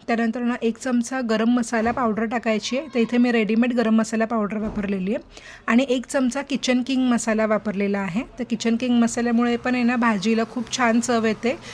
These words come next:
किचन किंग मसाला नसेल, कुठला पनीरचा मसाला असेल, तर तो पण तुम्ही इथे वापरू शकता, किंवा तोही नसेल तर फक्त गरम मसाला वापरलात ना तरी पण चालेल. तर मसाले छान, अ, तेलामध्ये, कांद्यामध्ये मिक्स करून घ्यायचे आहेत. आता यामध्ये आपल्याला,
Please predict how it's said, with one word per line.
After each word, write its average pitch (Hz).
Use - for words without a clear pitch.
किचन 294
किंग 302
मसाला 277
नसेल, 269
कुठला 269
पनीरचा 254
मसाला 254
असेल, 240
तर 262
तो 254
पण 269
तुम्ही 269
इथे 247
वापरू 214
शकता, 240
किंवा 240
तोही 247
नसेल 254
तर 277
फक्त 254
गरम 226
मसाला 233
वापरलात 233
ना 240
तरी 202
पण 202
चालेल. 175
तर 226
मसाले 233
छान, 254
अ, 220
तेलामध्ये, 233
कांद्यामध्ये 226
मिक्स 233
करून 226
घ्यायचे 226
आहेत. -
आता 226
यामध्ये 247
आपल्याला, 247